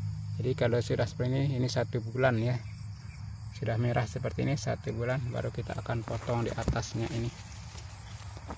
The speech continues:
Oke, sudah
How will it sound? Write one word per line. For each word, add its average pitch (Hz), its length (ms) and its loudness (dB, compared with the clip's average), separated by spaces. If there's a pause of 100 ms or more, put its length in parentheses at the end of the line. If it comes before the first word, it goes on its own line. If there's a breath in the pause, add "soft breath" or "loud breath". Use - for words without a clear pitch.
(1160)
Oke, 120 160 0 (960)
sudah - 240 -6